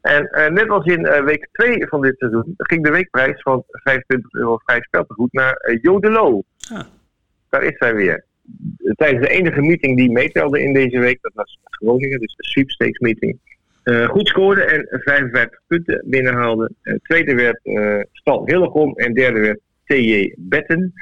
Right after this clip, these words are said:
Speaker 1: Het klassement is eigenlijk niet veel veranderd. Eh, Pet Me, die stond al eerst, eh, gaat nog,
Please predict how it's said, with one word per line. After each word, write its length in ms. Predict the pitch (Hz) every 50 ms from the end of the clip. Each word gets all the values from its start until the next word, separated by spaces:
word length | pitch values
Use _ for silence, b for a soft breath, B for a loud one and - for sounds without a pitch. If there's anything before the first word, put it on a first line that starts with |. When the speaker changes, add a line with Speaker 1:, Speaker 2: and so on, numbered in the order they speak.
| B B B B B B B B B
Speaker 1:
Het 120 | - 160
klassement 540 | - 202 190 196 - 175 196 220 220 214 -
is 200 | 196 185 - -
eigenlijk 340 | 185 170 165 143 151 160 160
niet 200 | 165 170 - -
veel 240 | - 156 143 135
veranderd. 500 | 123 127 131 135 156 175 185 190 185 -
Eh, 140 | - 156 147 139 143 -
Pet 280 | - 180 180 175 - -
Me, 320 | 147 147 131 117 101 - - _ _ _ _ _ _
die 180 | - 123 123 123
stond 260 | - - 156 151 127
al 140 | 131 - -
eerst, 280 | 131 127 120 - -
eh, 60 | 113 110
gaat 140 | - 120 110
nog, 140 | 110 110 107